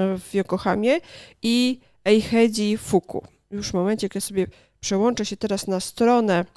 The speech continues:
mm, w ogóle, e,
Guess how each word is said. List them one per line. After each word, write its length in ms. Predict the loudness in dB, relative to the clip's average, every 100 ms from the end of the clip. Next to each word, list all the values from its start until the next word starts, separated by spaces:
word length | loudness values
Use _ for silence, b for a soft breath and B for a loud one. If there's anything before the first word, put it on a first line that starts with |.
| _ _ _ _ _ _ _ _ -6
mm, 640 | -4 -2 -2 -2 -4 -6
w 80 | -8
ogóle, 280 | -2 0 0
e, 720 | -4 _ _ _ _ _